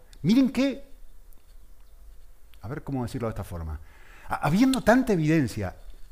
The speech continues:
que no hace falta que sea bíblica, solamente mirando la sociedad. Miren qué antirracional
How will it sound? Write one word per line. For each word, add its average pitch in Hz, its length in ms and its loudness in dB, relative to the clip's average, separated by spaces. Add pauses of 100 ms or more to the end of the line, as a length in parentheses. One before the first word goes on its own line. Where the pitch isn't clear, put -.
(100)
que 110 140 -4
no 160 60 -2
hace 190 160 -4
falta 233 360 -2
que - 140 -8
sea 139 140 0
bíblica, 98 540 -2 (200)
solamente 233 580 6
mirando 185 380 6
la 139 80 4
sociedad. 98 460 -4 (680)
Miren 214 300 2
qué 190 360 0 (2000)
antirracional 180 1500 4